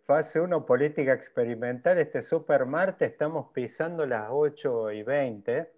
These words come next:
Estamos repasados, eh, profe, de hora, pero bueno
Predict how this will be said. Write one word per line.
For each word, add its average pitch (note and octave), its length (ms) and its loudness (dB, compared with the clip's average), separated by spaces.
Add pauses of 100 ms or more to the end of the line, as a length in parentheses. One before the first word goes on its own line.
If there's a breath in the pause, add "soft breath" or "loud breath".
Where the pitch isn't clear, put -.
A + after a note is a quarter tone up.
(120)
Estamos A#2 420 -4
repasados, A2 1000 2
eh, G2 120 -8
profe, A#2+ 500 0
de F#2+ 380 -4
hora, A#2+ 500 0 (460)
pero F#2+ 580 -2
bueno A#2+ 340 -4